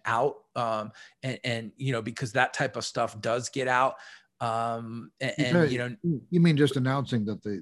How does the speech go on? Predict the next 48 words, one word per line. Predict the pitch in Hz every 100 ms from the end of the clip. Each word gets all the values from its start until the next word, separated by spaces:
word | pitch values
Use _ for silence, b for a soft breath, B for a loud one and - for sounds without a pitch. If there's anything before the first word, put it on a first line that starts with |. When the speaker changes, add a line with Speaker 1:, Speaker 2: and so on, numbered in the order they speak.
| -
Speaker 2:
that | 107 - -
Speaker 1:
Right. | 151 151 107 160
E-, | 160 165
exactly. | 139 143 131 110 -
I | 151
mean, | 156
I, | 147 139
I | 151
did | 151 165
see | 170 156
there, | 143 139
there | 143
were | 143
some | 135 147
people | 151 135
criticizing | - 160 139 151 135 120 127
that, | 127 117
you | 135
know, | -
"Hey, | 151 156
why | 143 151
would | 160 131
you, | 127
if | 120
you're | 143
worried | 185 180
about | 156 143
the | 135
Chinese | - 147 147 151 151 131
or | 117 B B B
somebody | - 156 147 139
potentially | 135 - 139 -
getting | 127 135 123
their |
hands | 123 143 147 127
on | 131
this | 131 120
ship | - 131 131
or | 110
some | - 139
of |
the | 117
technology, | 135 120 123 120 110 120 B B B _
why | 131 143
would | 147 120
you | 131
even | 135 117 110
tell | 104 - 127 123 117 -